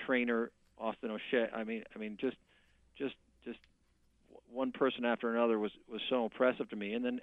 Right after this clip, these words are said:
and then the way that they handled this,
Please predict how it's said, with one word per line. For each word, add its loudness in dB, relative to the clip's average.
and -4
then -2
the -8
way 8
that 6
they 4
handled 0
this, 2